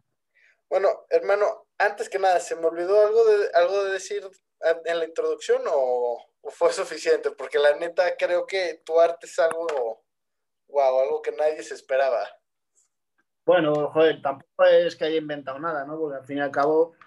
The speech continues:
Speaker 2: yo he hecho versión de, de las cosas que siempre me han gustado y ya está. Eh, tampoco tengo más que de, de para la introducción, quiero decir.
Speaker 1: Sí, la neta, se me, se me hace increíble, o sea, se viralizó. Yo, de hecho,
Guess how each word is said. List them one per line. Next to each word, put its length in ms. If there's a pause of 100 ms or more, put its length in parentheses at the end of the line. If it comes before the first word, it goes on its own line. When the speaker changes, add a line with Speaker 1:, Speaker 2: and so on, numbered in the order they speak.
(100)
Speaker 2:
yo 220
he 80
hecho 220 (280)
versión 560
de, 680
de 160
las 160
cosas 200
que 240
siempre 220
me 80
han 100
gustado 380
y 60
ya 80
está. 360
Eh, 340
tampoco 760 (520)
tengo 180
más 220
que 140
de, 1600
de 140
para 180
la 60
introducción, 560
quiero 180
decir. 360 (1120)
Speaker 1:
Sí, 120 (160)
la 180
neta, 300 (200)
se 160
me, 320
se 160
me 100
hace 160
increíble, 380
o 60
sea, 300
se 120
viralizó. 640
Yo, 240
de 80
hecho, 220